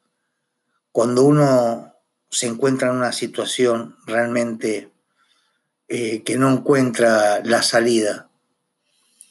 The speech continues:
eh, tiene que buscarla. La salida está, uno tiene que buscarla.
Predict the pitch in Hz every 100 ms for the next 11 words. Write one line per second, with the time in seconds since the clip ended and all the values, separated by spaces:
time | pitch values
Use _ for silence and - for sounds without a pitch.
0 | - - _ _ _ _ _ _ _ _
1 | _ 110 107 101 101 95 95 - _ _
2 | _ _ _ _ _ _ _ _ _ _
3 | _ _ _ _ - 135 123 110 98 -
4 | 82 78 - - _ _ _ _ _ _
5 | _ _ _ _ _ _ 123 117 - 127
6 | 147 - - - - _ _ _ _ _
7 | _ - 123 117 - 135 107 - 87 -
8 | - 80 - 76 -